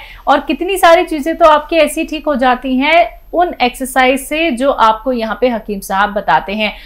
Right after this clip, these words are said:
तो अगर आपको कोई रोग हो गया है, नुस्खे जानना चाहते हैं, यूनानी उपचार अपनाना चाहते हैं,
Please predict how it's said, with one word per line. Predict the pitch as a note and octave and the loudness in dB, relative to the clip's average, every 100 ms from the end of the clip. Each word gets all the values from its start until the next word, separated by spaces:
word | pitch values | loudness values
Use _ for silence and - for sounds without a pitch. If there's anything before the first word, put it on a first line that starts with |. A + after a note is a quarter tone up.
| - | -6
तो | A#3+ | 2
अगर | A#3 C#4+ | 2 4
आपको | C#4 - C#4+ | 4 2 -2
कोई | D4 | -2
रोग | A#3 C#4+ C#4+ | 2 0 0
हो | C#4+ | -4
गया | C4+ C#4 C4+ | -4 -2 0
है, | D4 F#4+ | 0 0
नुस्खे | C4+ F3+ - F3+ | -4 -6 -8 -4
जानना | F#3 G#3+ D4+ | -2 0 -2
चाहते | D4 C4+ C4+ C#4+ | -2 -4 -4 -4
हैं, | E4+ G4 | -4 -2
यूनानी | A#3 A3 G#3+ A#3+ | -2 -2 -2 -4
उपचार | A3+ - A#3 B3+ | -6 -6 0 0
अपनाना | F4+ D#4+ D4 D4 | 0 -4 -6 -6
चाहते | D4 C#4 C4+ C#4+ | -4 -6 -6 -6
हैं, | C#4 F4+ | -2 -4